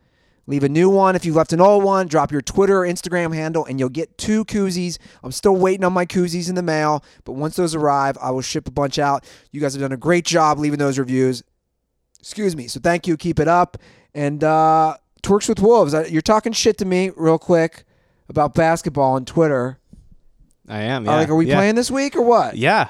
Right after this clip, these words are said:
Speaker 2: uh, we can, we can do it this weekend. We can
Speaker 1: Oh,
Speaker 2: play.
Speaker 1: okay.
Speaker 2: I actually went out and played, uh, this, this, uh, past week for a little bit, you know, out there working on my, my, uh, my step backs and
Speaker 1: Truth
Speaker 2: everything.
Speaker 1: is, I haven't shot a basketball in over a year.
Speaker 2: Uh,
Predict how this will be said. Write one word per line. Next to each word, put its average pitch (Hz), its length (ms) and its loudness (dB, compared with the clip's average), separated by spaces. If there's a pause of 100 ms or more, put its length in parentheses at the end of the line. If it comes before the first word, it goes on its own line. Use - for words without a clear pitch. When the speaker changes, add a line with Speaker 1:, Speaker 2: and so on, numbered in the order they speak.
Speaker 2:
uh, 131 540 -2
we 135 80 -8
can, 147 220 -6
we 123 100 -6
can 165 160 -6
do 175 120 -4
it 180 40 -4
this 165 140 -10
weekend. 165 320 -10 (140)
We - 60 -14
can 160 100 -4
Speaker 1:
Oh, - 40 -2
Speaker 2:
play. 143 380 -8
Speaker 1:
okay. 233 420 0
Speaker 2:
I 139 200 -2
actually 156 340 -4
went 151 100 -4
out 156 100 -4
and 135 80 -8
played, 151 300 -4
uh, 113 380 -6 (920)
this, 120 200 -10 (100)
this, 120 380 -10
uh, 107 560 -8
past 131 320 -6
week 131 360 -8
for - 120 -16
a 147 40 -8
little 151 200 -6
bit, 156 340 -4
you 139 80 -14
know, 127 180 -10
out 127 180 -8
there 135 120 -10
working 127 240 -8
on 123 100 -10
my, 113 280 -10 (400)
my, 110 280 -12
uh, 98 260 -12 (280)
my 107 80 -16
step 113 300 -10
backs 120 380 -8
and 117 100 -12
Speaker 1:
Truth 254 220 0
Speaker 2:
everything. 214 200 0
Speaker 1:
is, 165 120 -6
I 170 140 -2
haven't 175 180 -2
shot 160 180 2
a 151 40 -2
basketball 139 460 -2
in 117 60 -2
over 110 200 -4
a 110 60 -8
year. 101 280 -12 (680)
Speaker 2:
Uh, 120 380 -2